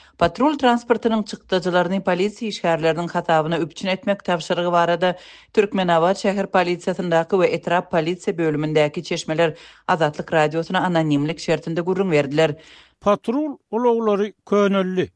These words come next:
Speaker 2: Olary bejermek üçin döwlet tarapyndan berilmeli pul bolsa gelmeýär. Batyrlyk görkezip, Içeri işler ministrliginiň etrap bölüminiň başlygyna ýüzlenmegi hiç kim başaranok. Indi bolsa,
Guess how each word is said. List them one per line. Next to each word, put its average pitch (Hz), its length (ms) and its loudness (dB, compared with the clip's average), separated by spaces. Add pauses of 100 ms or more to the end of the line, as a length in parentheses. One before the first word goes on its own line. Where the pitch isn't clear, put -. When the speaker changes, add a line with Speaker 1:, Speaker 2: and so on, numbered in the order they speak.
(420)
Speaker 2:
Olary 202 360 2 (120)
bejermek 208 580 0
üçin 196 400 -2 (240)
döwlet 196 360 2
tarapyndan 214 680 0 (240)
berilmeli 185 560 2
pul 254 260 -6
bolsa 202 420 0
gelmeýär. 196 560 2 (540)
Batyrlyk 208 600 2
görkezip, 233 480 0 (320)
Içeri 208 380 0
işler 269 260 -2
ministrliginiň 226 960 2
etrap 202 560 -2
bölüminiň 233 540 2 (340)
başlygyna 208 600 2 (200)
ýüzlenmegi 202 800 2
hiç 294 320 -2
kim 214 320 0
başaranok. 185 640 0 (440)
Indi 202 240 2
bolsa, 247 460 0